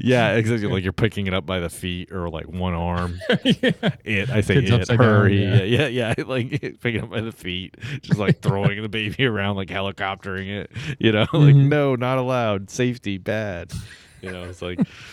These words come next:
Speaker 1: so. <laughs>
Speaker 2: Yeah,
Speaker 1: Yeah.
Speaker 2: no, no, I had a little bit more common sense than that, uh, you know, when the kids <laughs> came around. So,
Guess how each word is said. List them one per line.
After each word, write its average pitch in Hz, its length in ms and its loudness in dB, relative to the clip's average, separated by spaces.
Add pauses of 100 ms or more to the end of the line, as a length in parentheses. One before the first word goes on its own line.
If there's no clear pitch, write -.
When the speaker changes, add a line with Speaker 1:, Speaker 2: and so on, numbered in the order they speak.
(280)
Speaker 1:
so. 107 260 2 (360)
<laughs> - 380 -16
Speaker 2:
Yeah, 196 120 6
Speaker 1:
Yeah. 190 40 6
Speaker 2:
no, 202 160 4
no, 190 220 6
I 196 240 0
had 202 200 4
a 190 60 4
little 156 220 6
bit 139 160 4
more 135 180 4
common 135 360 2
sense 120 340 -2
than 107 140 -4
that, 107 280 -2 (240)
uh, 104 320 -4 (380)
you 110 60 -6
know, 101 120 -4
when 107 140 -6
the 110 80 -2
kids 107 300 -2
<laughs> - 20 -16
came 135 240 4 (100)
around. 151 460 6
So, 139 320 0